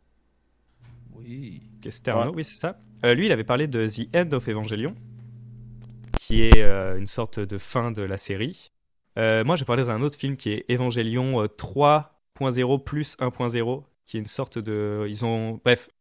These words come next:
Speaker 2: la série a recommencé, euh, quatre fois par des rebuilds différents et des trames narratives différentes.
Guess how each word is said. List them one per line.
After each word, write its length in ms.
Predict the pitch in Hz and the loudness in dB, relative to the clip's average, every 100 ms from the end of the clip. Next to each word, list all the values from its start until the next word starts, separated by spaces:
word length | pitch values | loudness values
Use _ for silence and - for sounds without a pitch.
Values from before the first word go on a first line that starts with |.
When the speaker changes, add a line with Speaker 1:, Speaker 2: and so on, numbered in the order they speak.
| _ _ _ | _ _ _
Speaker 2:
la 120 | 127 139 | 0 2
série 320 | 170 160 165 | 4 6 6
a 200 | 135 127 | 8 8
recommencé, 720 | 135 139 135 135 - 143 143 | 6 2 0 -2 -2 0 2
euh, 120 | 127 | 2
quatre 220 | 117 139 - | 2 -2 -2
fois 240 | 143 139 | 0 0
par 120 | 123 | -2
des 120 | 120 | -4
rebuilds 360 | 120 120 123 123 | -2 -2 -4 -6
différents 600 | 113 117 117 117 120 123 | -8 -4 -4 -2 -2 -4
et 80 | 117 | -4
des 160 | 104 104 | -6 -6
trames 220 | - 120 | -6 -6
narratives 340 | 113 110 120 | -4 -6 -8
différentes. 540 | 110 107 104 113 143 | -10 -8 -6 -6 -10